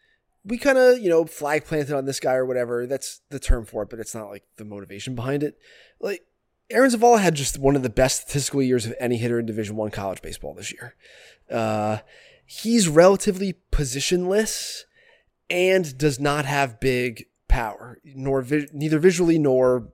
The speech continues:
measurably. And so there are definitely people and teams who don't like Aaron Zavala as much, had him more in round three, round four, whereas we had him ranked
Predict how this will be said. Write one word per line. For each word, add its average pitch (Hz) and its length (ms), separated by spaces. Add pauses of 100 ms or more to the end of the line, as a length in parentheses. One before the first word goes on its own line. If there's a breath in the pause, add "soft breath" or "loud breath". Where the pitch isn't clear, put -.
measurably. 123 720 (520 soft breath)
And 143 160
so 175 380
there 170 220
are 208 80
definitely 214 460
people 196 640 (100)
and 135 180
teams 160 500
who 120 520 (600)
don't 156 180
like 156 220
Aaron 131 200
Zavala 117 340
as 110 120
much, 117 200
had 117 160
him 123 120
more 117 280
in 110 100
round 110 280
three, 127 220
round 107 260
four, 131 320
whereas 107 560
we 165 200
had 143 220
him 120 120
ranked 113 360